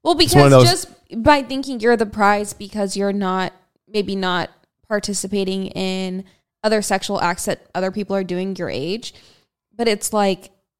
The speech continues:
Speaker 1: there are so many other things. There are so
Speaker 2: I'm just saying the way that that manifests.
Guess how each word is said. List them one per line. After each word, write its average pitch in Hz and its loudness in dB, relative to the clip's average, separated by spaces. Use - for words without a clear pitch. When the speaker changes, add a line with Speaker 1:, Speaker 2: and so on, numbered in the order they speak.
Speaker 1:
there 294 -4
are 254 -2
so 196 -4
many 196 -6
other 190 -6
things. 190 -8
There 269 -8
are 208 -8
so - -4
Speaker 2:
I'm 127 2
just 143 0
saying 123 4
the 101 2
way 107 6
that 107 2
that 92 4
manifests. - -2